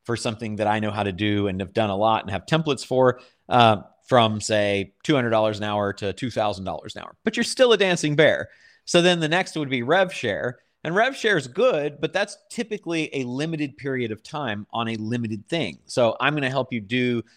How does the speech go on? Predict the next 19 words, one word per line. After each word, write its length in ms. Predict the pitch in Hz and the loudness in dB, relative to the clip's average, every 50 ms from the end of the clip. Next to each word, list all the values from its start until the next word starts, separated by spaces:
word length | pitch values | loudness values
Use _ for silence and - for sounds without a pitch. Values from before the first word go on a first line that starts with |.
| _ _ _ _ - | _ _ _ _ -4
uh, 180 | 107 110 107 101 | 0 0 0 0
create 380 | - - 156 156 147 127 - | -2 2 4 4 4 4 2
this 260 | 135 127 - - - _ _ | -4 -6 -6 -8 -14 _ _
marketing 480 | - - 139 131 123 - 131 110 107 107 | -8 0 2 2 2 2 -2 -6 -6 -8
campaign. 600 | - 113 104 98 90 - 113 98 78 - - _ _ _ _ _ - | -8 -8 -8 -8 -8 -8 -10 -10 -10 -10 -16 _ _ _ _ _ -6
And 140 | - 110 113 | -4 -4 0
so 400 | - 131 123 117 113 110 107 - - | 4 4 4 6 4 2 -2 -4 -6
as 120 | 120 113 | -4 0
long 200 | 139 147 151 147 | 2 2 2 2
as 80 | 139 131 | 0 -2
this 120 | 135 120 | -4 -4
marketing 340 | 131 131 127 120 - 117 117 | -2 -2 -2 -2 -4 -10 -10
campaign 460 | - - 123 110 110 - 120 107 101 | -8 -6 -6 -6 -6 -6 -8 -8 -8
runs, 360 | 104 104 107 110 107 104 98 101 | -6 -4 -4 -2 -4 -4 -6 -6
we're 120 | 107 110 | -4 -2
gonna 100 | 113 110 | -2 -2
s-, 120 | 101 - - _ _ _ | -4 -4 -8 _ _ _
share 300 | - - - 113 104 101 | -10 -4 -2 0 0 0
revenue 540 | 95 101 104 101 98 95 101 98 98 98 95 | 0 0 -2 -2 -2 -2 -2 0 0 -2 -2